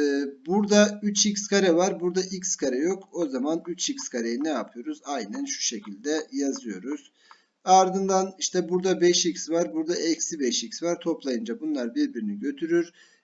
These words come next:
Eksi beş ile artı ikiyi topladığımız zaman da sonuç eksi üç olarak belirlenir.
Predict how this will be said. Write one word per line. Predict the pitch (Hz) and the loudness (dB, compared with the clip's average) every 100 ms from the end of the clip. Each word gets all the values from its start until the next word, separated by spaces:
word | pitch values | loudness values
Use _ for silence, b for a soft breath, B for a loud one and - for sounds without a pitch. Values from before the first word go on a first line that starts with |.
| - | -4
Eksi | 185 180 - 131 | -4 -2 -6 -8
beş | 117 - | -6 -6
ile | - | -6
artı | - 165 135 127 | -2 -2 -2 -8
ikiyi | 117 113 113 | -10 -10 -4
topladığımız | 160 - 123 107 113 110 110 | -4 -4 -6 -4 -6 -6 -6
zaman | 156 131 107 131 | -6 -4 -4 -6
da | 156 - _ | -8 -10 _
sonuç | 165 123 160 - - | -6 -4 -6 -8 -10
eksi | 147 107 - | -10 -10 -14
üç | 104 - - | -12 -8 -8
olarak | 92 107 156 170 - - | -8 -6 -6 -8 -10 -6
belirlenir. | 143 101 85 85 - - | -6 -6 -12 -20 -20 -20